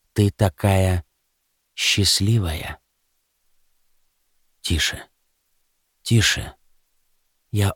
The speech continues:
очень хочу побыть с тобой. Она верит.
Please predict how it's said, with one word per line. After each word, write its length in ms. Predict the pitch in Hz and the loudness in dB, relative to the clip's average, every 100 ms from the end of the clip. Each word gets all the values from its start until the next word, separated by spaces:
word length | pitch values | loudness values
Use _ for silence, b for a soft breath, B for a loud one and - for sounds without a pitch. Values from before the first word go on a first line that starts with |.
| - | 2
очень 360 | 117 - 135 | 2 2 0
хочу 400 | 123 104 - 104 | 0 -2 -2 -4
побыть 540 | - 98 78 85 - - _ _ | 0 -2 0 -2 -4 -12 _ _
с 180 | - - | -6 -4
тобой. 560 | 92 85 80 67 67 _ _ _ _ _ _ _ _ _ _ _ _ _ _ _ _ | -2 -4 -4 -8 -10 _ _ _ _ _ _ _ _ _ _ _ _ _ _ _ _
Она 300 | - 107 110 | -2 2 2
верит. 500 | 98 95 71 - _ | 2 0 -4 -12 _